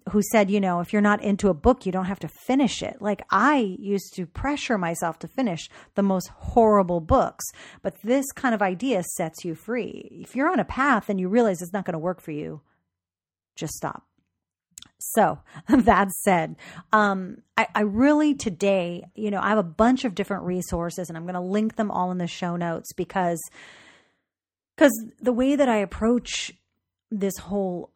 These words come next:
launch scheduling, planning thing is that I like to layer things. And, uh, in Amber McHugh's Planathon, which is something you can sign up for, I think you just go to,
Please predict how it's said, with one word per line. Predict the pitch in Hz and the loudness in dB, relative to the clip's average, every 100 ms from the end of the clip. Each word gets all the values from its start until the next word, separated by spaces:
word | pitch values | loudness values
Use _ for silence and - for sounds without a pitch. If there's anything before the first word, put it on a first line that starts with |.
| - | -14
launch | 196 190 185 196 208 - - - - _ - - | -4 0 0 -2 -4 -8 -8 -10 -12 _ -16 -4
scheduling, | 196 190 190 196 190 185 185 | -2 0 0 0 2 0 -2
planning | 170 180 175 180 180 170 | -4 -4 -4 -2 -2 -6
thing | - 160 170 | -8 -12 -12
is | - 190 190 175 180 | -10 -8 -8 -10 -14
that | 190 190 | -12 -6
I | 185 | -4
like | 185 220 220 | -4 -4 -4
to | 208 | -6
layer | 165 160 156 151 156 | -4 -6 -6 -6 -10
things. | - 53 - - - - - | -12 -14 -14 -14 -14 -14 -4
And, | 208 202 202 202 190 - - | -2 0 0 0 -4 -10 -8
uh, | 165 135 - - | -6 -6 -10 -4
in | 214 196 185 | -2 -2 -4
Amber | - 202 226 | -2 0 2
McHugh's | 208 - - 196 180 | 2 0 2 2 0
Planathon, | - 240 294 294 190 165 170 | -2 2 4 4 2 0 -2
which | 170 180 - - - - | -2 -4 -6 -16 -20 -14
is | 196 | -6
something | - 220 208 | -4 -2 -2
you | 185 | -2
can | 180 175 | -2 -4
sign | - 170 | -4 -4
up | 170 | -6
for, | - 175 | -4 -4
I | |
think | 170 202 | -4 -6
you | |
just | 185 170 - | -8 -10 -6
go | 165 | -6
to, | 156 | -4